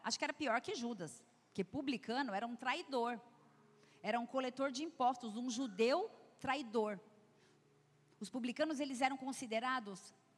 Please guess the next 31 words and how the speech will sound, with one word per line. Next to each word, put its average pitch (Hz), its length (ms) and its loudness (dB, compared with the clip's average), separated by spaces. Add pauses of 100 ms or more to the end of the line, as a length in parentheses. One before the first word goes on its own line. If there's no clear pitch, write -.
(160)
a - 80 -4
escória 247 800 0 (140)
da 214 140 -4
socieda-, 185 680 -6
da 185 240 2
sociedade. 185 680 -2
Eles 220 180 -2
eram 254 180 2
perseguidos, 247 840 -6 (380)
porque 226 220 -2
eles 233 240 -2
traíram 339 680 0 (340)
os 254 140 -2
judeus, 214 560 -6 (180)
eles 226 200 -2
foram 302 260 -2
trabalhar 269 640 2
pro - 180 -4
Império 269 420 -2
Romano 285 520 0
pra 269 340 0
oprimir 359 720 2 (160)
os 277 100 -2
judeus, 233 400 -4
coletando 254 600 -2
mais 254 320 0
impostos 240 520 -4
do 220 140 -12
que - 180 -8
era 214 220 -2
necessário. 185 680 -2